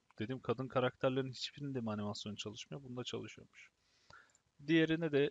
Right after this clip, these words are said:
üretim makinesini de kullan diyorum. Yanına şöyle biraz yerleştiriyorum.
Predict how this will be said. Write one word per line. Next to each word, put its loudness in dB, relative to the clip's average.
üretim 0
makinesini -4
de -2
kullan -6
diyorum. 0
Yanına 2
şöyle 0
biraz -2
yerleştiriyorum. -2